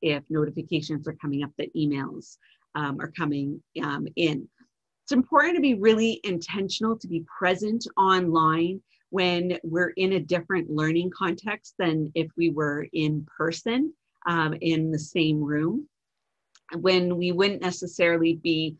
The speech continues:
checking our phones because it would be rude or we would be missing things. The same applies online, whether it's a learning event or a meeting, that we have to just be really intentional to have our focus here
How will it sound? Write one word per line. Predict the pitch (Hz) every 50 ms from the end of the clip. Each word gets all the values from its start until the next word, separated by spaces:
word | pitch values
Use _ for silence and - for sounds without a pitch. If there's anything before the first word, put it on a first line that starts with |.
| _ _ _ -
checking | - 269 262 - 254 233 220
our | 214 208 208 -
phones | - 185 180 180 180 180 175 165 -
because | 175 170 170 185 160 170
it | 170 - -
would | 151 151 156 151 151 147 151 151 -
be | - 151 147 147
rude | 151 165 185 190 185 180 180 175 175 165
or | 160 156
we | 156 156 156 151 147 147
would | 147 -
be | - 151
missing | 156 151 170 185 - - 170 156 151
things. | - 156 156 - - - - - _ _ _ _ _ _ -
The | 220
same | 220 - 277 277 277 277
applies | 294 294 - - 240 202 202 202 196 196 196 196 185 - - -
online, | 165 160 160 160 160 156 156 151 151 156 156 151 151 156 156 - _ _ _ -
whether | 185 190 175 185 180
it's | 170 - -
a | 180
learning | 170 190 208 220 233 226 226 220
event | 220 196 220 208 196 196 196 190 - - - -
or | 170 165 165 165 160
a | - 165 160
meeting, | 156 151 151 151 156 151 151 147 143 143 - _ _ _ _ -
that | 180 175 175 160 -
we | 180 185 214
have | 240 240 240 -
to | 247 220
just | - 226 226 _
be | - 233 226 214
really | 180 240 262 269 254 240 220
intentional | 214 190 - 185 185 165 160 160 - 165 165 160 156 156 156 _ _ _ - -
to | 175 165
have | 160 170 160 156
our | 165 160 156 -
focus | 170 165 160 160 170 160 151 151 147 -
here | - - - 170 160 160 156 151 147 151 -